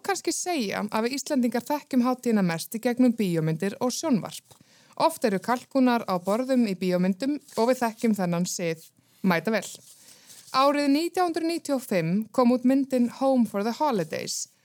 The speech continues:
sem segir frá fjölskyldu sem kemur saman á einmitt, jú, þakkargjörðarhátíðinni. Í aðalhlutverkum voru Holly Hunter,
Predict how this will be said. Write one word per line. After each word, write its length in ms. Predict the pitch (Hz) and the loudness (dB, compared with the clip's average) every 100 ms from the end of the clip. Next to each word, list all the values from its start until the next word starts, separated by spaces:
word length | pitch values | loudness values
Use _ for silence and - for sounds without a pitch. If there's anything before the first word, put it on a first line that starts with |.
| _ | _
sem 220 | - 302 | -6 -2
segir 300 | 277 269 247 | 0 0 0
frá 100 | 226 | 0
fjölskyldu 680 | 202 175 170 - 208 196 254 | -4 -4 -4 -6 -8 -4 -4
sem 160 | 262 240 | -2 -4
kemur 380 | - 196 196 | -2 0 2
saman 460 | 214 180 160 165 220 | 0 -4 -2 0 0
á 160 | - 202 196 | 0 -2 0
einmitt, 400 | - 165 185 220 | 0 0 -2 -4
jú, 320 | 196 190 240 302 _ | -2 -2 -2 -6 _
þakkargjörðarhátíðinni. 1200 | - 220 196 214 202 170 156 190 208 196 156 151 147 _ _ - - _ _ | -4 -4 -2 -4 -4 -4 -4 -2 -2 -2 -4 -4 -8 _ _ -20 -20 _ _
Í 160 | - 262 | -2 0
aðalhlutverkum 880 | 277 294 339 320 330 285 - 285 269 214 | 2 2 2 0 -4 -6 -2 0 0 0
voru 320 | 240 240 226 | 0 2 2
Holly 320 | 208 233 233 | 0 2 0
Hunter, 480 | 190 196 - 233 269 | 0 -2 0 -2 -2